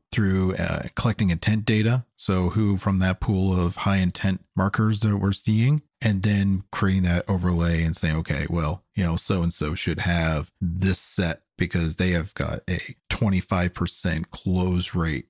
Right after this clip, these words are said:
higher than anybody else on the team. They should get ones from this industry or this subset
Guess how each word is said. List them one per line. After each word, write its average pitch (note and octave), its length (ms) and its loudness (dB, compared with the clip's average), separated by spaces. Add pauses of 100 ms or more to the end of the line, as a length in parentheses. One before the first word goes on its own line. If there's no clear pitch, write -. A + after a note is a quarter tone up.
higher G#2 460 0
than F2 160 0
anybody F2 340 0
else E2 200 -4
on E2 100 -2
the D#2 100 -4
team. C#3+ 500 0
They G#2 260 0
should F#2+ 200 0
get F#2 180 -2
ones F2 280 0
from E2+ 220 -2
this E2+ 200 -2
industry D#2+ 480 -4 (340)
or E2+ 380 -2
this F2 360 -4
subset D#2 520 -6